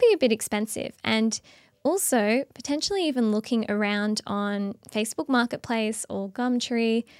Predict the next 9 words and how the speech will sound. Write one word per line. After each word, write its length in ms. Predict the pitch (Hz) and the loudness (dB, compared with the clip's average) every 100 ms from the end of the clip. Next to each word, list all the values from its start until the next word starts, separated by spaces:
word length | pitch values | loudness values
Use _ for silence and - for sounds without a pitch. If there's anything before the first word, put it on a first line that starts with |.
| _ - | _ -6
Craigslist, 960 | - 247 240 220 233 226 226 - - | 2 4 2 0 0 2 0 -4 -8
and 160 | - 226 | -2 0
maybe 220 | 240 254 | 0 0
even 240 | 294 247 - | -2 -2 -2
asking 480 | 214 214 - 240 226 | -4 -4 -2 0 0
around 340 | 214 208 208 | 0 -2 -2
your 120 | 214 | -2
friendship 440 | 208 - 254 - 240 | -4 -4 -2 -2 -2
circle 540 | - 208 214 208 208 | -2 -2 -2 -4 -4